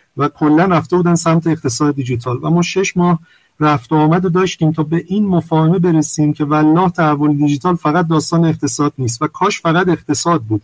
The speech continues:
که درست کردن اقتصاد بعضی وقتا راحت‌تر از درست کردن مباحث فرهنگی و اجتماعی و سیاسی و ساختاری و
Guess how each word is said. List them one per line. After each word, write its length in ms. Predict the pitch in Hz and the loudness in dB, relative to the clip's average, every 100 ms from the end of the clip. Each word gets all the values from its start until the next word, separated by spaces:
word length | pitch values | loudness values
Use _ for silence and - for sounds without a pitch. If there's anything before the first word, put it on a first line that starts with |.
| _ - _ - | _ -20 _ -6
که 80 | |
درست 340 | 147 147 147 - | 0 0 0 0
کردن 360 | 147 139 165 | -2 2 2
اقتصاد 680 | 175 170 160 - 147 - 160 | 2 0 -2 -4 -4 -2 -2
بعضی 240 | 156 160 160 | 0 0 0
وقتا 200 | 131 156 | 0 0
راحت‌تر 600 | 156 135 - _ 156 160 | 0 0 -4 _ -2 0
از 120 | 127 | -2
درست 320 | 123 123 117 | -2 -2 -2
کردن 320 | 135 127 143 | -4 -2 0
مباحث 380 | 151 131 131 139 | 0 0 0 -2
فرهنگی 680 | 147 - 127 120 123 127 151 | -4 0 2 2 2 2 2
و 40 | |
اجتماعی 680 | 139 120 - 123 127 123 151 | 2 0 -2 -2 0 2 4
و 100 | 135 117 - _ | 2 0 -10 _
سیاسی 540 | - - 131 127 120 165 | -8 -2 0 0 2 2
و 80 | |
ساختاری 680 | 143 - 127 117 135 131 139 | 2 2 0 0 -2 0 2
و 160 | 165 | 4